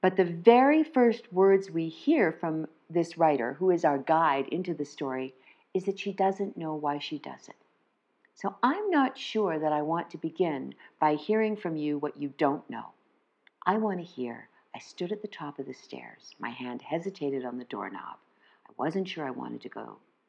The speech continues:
but I headed into my basement." Power word there, basement. Good opening sentence. Here's another one. "I alternated between squeezing my eyes tight shut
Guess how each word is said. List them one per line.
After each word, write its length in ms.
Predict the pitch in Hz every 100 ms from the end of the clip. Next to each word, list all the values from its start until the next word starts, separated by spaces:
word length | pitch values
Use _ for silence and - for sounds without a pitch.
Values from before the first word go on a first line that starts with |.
| _ _
but 80 | -
I 180 | - -
headed 340 | 117 110 - _ 107
into 360 | 101 98 95 - _
my 460 | 107 98 95 - - _ _
basement." 440 | 120 - - - _ _ _ _ _ _ -
Power 340 | 151 147 151
word 300 | 147 156 151
there, 300 | 190 226 254 _ _ -
basement. 460 | 262 - - - _ _ _ _ _ -
Good 360 | 185 175 170 -
opening 400 | 143 - 143 143
sentence. 480 | 139 - 117 - - - - _ _ _ _ _ _ _ _
Here's 160 | 330 233
another 260 | 180 147
one. 220 | 127 110 117 _ _ _ _
"I 120 | 190 190 226
alternated 680 | 262 254 247 226 214 214
between 360 | 175 - 143 135
squeezing 560 | - - 214 220 240
my 220 | 226 226 -
eyes 380 | 156 151 147 -
tight 400 | - 208 214 -
shut 360 | - 131 127